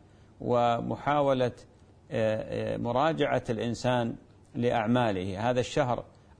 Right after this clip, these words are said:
الفضيل فيه السكينة والرحمة، هذا الشهر الفضيل، آه، يسر الله جل وعلا فيه العبادات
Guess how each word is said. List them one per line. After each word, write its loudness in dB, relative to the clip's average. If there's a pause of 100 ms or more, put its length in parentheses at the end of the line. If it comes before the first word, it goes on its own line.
الفضيل 0
فيه -4
السكينة 0
والرحمة، -2 (420)
هذا 0
الشهر 2
الفضيل، 0 (460)
آه، 2
يسر 0
الله 0
جل 0
وعلا 2
فيه -2
العبادات 2